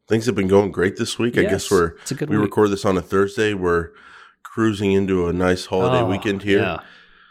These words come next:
Speaker 1: celebrating the world's Independence Day.
Speaker 2: Mm-hmm. The, the world?
Speaker 1: Uh,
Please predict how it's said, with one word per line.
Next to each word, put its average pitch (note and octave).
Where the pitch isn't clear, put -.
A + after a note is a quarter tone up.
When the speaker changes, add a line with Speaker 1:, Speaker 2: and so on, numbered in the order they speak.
Speaker 1:
celebrating F#2+
the E2+
world's F#2
Independence F#2+
Day. A#2
Speaker 2:
Mm-hmm. A#2+
The, A2+
the C3
world? F3
Speaker 1:
Uh, F2+